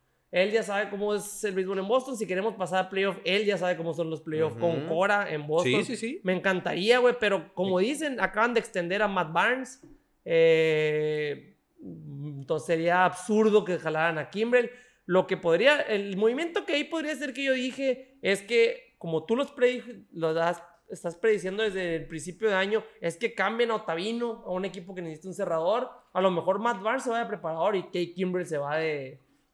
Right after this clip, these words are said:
Speaker 1: de cerrador, ¿no? Pero,
Speaker 2: Podría
Speaker 1: pues,
Speaker 2: pasar, no
Speaker 1: pod-,
Speaker 2: sabemos.
Speaker 1: podría pasar eso, no sabemos.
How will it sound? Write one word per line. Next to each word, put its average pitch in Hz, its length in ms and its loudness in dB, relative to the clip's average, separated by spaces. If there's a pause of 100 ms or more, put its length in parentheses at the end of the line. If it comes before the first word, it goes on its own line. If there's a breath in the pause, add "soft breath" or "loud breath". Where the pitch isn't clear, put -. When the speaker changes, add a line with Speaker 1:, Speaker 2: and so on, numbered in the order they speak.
Speaker 1:
de 151 240 -4
cerrador, 143 540 -2
¿no? 233 260 -2
Pero, 170 180 0
Speaker 2:
Podría 110 380 -2
Speaker 1:
pues, 120 160 -6
Speaker 2:
pasar, 202 180 -2
no 214 120 -8
Speaker 1:
pod-, - 40 -6
Speaker 2:
sabemos. 185 500 -2
Speaker 1:
podría 190 340 4
pasar 180 240 0
eso, 247 280 4
no 226 100 0
sabemos. 269 540 0